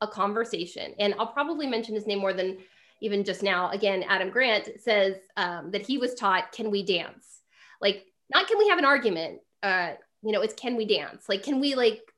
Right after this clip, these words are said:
debate this? Let's talk about this." And I think that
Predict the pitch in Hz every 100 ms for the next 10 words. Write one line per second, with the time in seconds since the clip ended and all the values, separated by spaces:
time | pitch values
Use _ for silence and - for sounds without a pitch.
0 | _ - 226 240 202 190 208 - 120 -
1 | 254 330 - - 202 330 135 - - -
2 | - 196 - 240 254 392 415 440 349